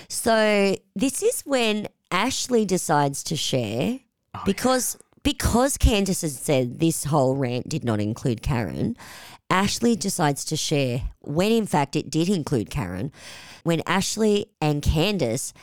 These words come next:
Speaker 1: had a momentary lapse in their haterade for each other and got together.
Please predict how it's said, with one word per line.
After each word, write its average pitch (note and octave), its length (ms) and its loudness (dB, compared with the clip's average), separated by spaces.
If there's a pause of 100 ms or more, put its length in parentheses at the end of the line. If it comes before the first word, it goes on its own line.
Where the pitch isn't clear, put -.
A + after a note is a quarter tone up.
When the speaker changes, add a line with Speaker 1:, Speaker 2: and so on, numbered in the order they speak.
(220)
Speaker 1:
had D#3 340 2
a D#3 80 0
momentary D#3+ 800 0
lapse - 640 0
in C#3+ 320 0
their C#3+ 180 2
haterade C#3+ 600 2
for C3+ 140 -6
each B2 220 -4
other A2 300 -2
and C3+ 140 -4
got - 160 -4
together. D3+ 640 -2